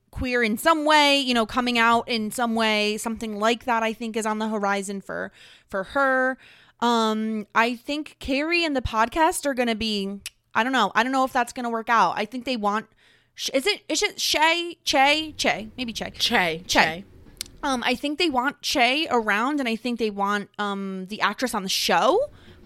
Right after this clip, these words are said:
Speaker 2: Yeah.
Speaker 1: But I don't know if the podcasting
Speaker 2: I
Speaker 1: situation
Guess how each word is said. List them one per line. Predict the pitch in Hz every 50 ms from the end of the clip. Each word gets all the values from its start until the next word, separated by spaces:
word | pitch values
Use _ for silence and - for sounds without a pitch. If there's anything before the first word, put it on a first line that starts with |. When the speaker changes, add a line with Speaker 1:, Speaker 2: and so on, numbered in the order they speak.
| - - -
Speaker 2:
Yeah. | - 202 185 175 170 180
Speaker 1:
But | 269 262 247 - - -
I | 226 247 254
don't | 269 294 302 269 -
know | 233 247 240 240 240 240 240 240 233
if | 226 220 214 - - - - - - - - - - -
the | 240
podcasting | 214 - - 247 233 220 - 247 247 226 214
Speaker 2:
I | 202 214 233
Speaker 1:
situation | 262 254 - 208 285 277 269 262 277